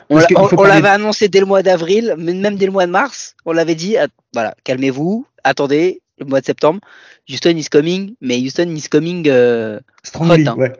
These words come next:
Speaker 2: ouais. Et attends, parce que c'est pas fini, parce que j'ai pas parlé du mec le plus hot qu'il y a, euh, aux Astros, mais je vais en parler. C'est José Altuve, parce que José Altuve, souvent, j'ai entendu, j'ai entendu un des supporters des Astros me dire,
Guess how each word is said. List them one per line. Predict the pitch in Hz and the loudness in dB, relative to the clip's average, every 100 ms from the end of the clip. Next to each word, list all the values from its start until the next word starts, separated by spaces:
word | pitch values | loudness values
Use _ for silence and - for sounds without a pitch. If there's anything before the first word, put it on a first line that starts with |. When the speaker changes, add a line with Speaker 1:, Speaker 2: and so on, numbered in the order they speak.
| _ | _
Speaker 2:
ouais. | 160 156 151 | -2 -2 -4
Et | 151 | -4
attends, | 160 262 | -2 0
parce | 202 147 | -2 -4
que | 143 | -6
c'est | |
pas | 143 | -6
fini, | 143 233 254 | -2 0 0
parce | 156 135 | -2 -6
que | 151 | -8
j'ai | 127 131 | -6 -6
pas | 147 | -6
parlé | 151 160 | -2 0
du | 151 143 | 2 0
mec | 147 147 | 0 -2
le | 123 | -4
plus | 139 135 - | -2 -4 0
hot | 185 185 - - _ | 0 0 -10 -16 _
qu'il | - 135 | -4 -2
y | |
a, | 151 135 | 0 0
euh, | 120 120 | 0 2
aux | 131 131 | 2 4
Astros, | 190 190 294 220 | 2 2 2 2
mais | 143 | 0
je | 131 | 0
vais | |
en | 131 | -4
parler. | 131 220 302 196 - - | -2 0 -2 -2 -10 -16
C'est | - 147 | -2 2
José | 139 135 | 4 2
Altuve, | 127 123 233 294 | 2 2 2 2
parce | - - | 0 -2
que | 147 | 0
José | 139 151 214 | 4 4 4
Altuve, | - - 139 143 | 4 2 2 2
souvent, | 123 - 135 147 143 147 - - _ _ - 156 165 | 2 0 2 4 2 -4 -20 -20 _ _ -10 -6 0
j'ai | 147 | 2
entendu, | 170 196 208 190 123 - | 2 2 4 4 2 -4
j'ai | 113 123 | -4 -2
entendu | 123 170 151 123 | 2 2 4 2
un | 120 | 2
des | 123 | 0
supporters | - 120 139 - 160 139 120 | -2 -4 -4 -2 0 0 0
des | 120 120 | -4 -4
Astros | 120 120 185 190 | -6 -2 2 4
me | 147 | 4
dire, | 131 | 2